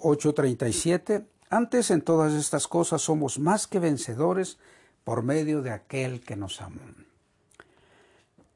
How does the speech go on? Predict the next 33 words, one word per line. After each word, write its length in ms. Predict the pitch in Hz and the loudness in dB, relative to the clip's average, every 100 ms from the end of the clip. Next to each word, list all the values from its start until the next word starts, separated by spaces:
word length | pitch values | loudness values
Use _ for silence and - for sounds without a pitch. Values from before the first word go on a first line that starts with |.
| _ | _
No 140 | - 226 | 0 2
hay 100 | 247 | 4
nada 300 | 226 226 190 | 4 4 4
más 360 | 170 185 175 | 6 4 2
grato 540 | 156 143 143 147 - 160 | 0 2 2 0 -4 -2
que 140 | 156 | -2
vivir 380 | 123 107 123 123 | -2 -4 -4 -2
la 120 | 127 | -2
victoria, 600 | 123 117 - 220 180 135 - - - | -4 -6 -2 0 0 -4 -10 -16 -10
¿no 80 | |
es 80 | 127 | -8
cierto? 500 | - 135 - - 240 - _ | -4 -6 -4 -4 -4 -8 _
<laughs> 200 | - - | -20 -20
Eso 380 | - 110 - 113 | -8 -4 -2 0
es 120 | 117 | -2
sensacional. 680 | - 113 113 104 104 139 185 - - - _ | -2 -4 -4 -6 -4 -2 -2 -6 -16 -20 _
Todo 200 | 143 143 | -2 0
el 40 | |
mundo 240 | 151 165 | 0 -2
se 120 | 143 131 | -2 -2
acuerda 480 | - 147 156 170 | -2 -2 0 0
de 160 | 156 147 | 0 -2
la, 480 | 131 120 113 123 135 139 _ _ _ | -4 -6 -8 -8 -8 -10 _ _ _
quién 200 | 135 123 | -6 -6
tuvo 280 | - 143 147 | -4 0 0
el 80 | |
primer 320 | 135 131 135 127 | -2 -4 -4 -4
lugar, 720 | 127 131 156 180 170 151 131 | -2 0 2 2 0 -2 -6
quién 300 | 147 143 139 | -4 -2 -4
ganó 640 | 120 110 143 180 185 175 | -6 -4 0 2 2 2
el 100 | 160 | 0
primer 340 | 143 135 143 143 | -2 -4 -2 -2
lugar, 540 | 131 143 165 185 170 | -2 2 4 2 0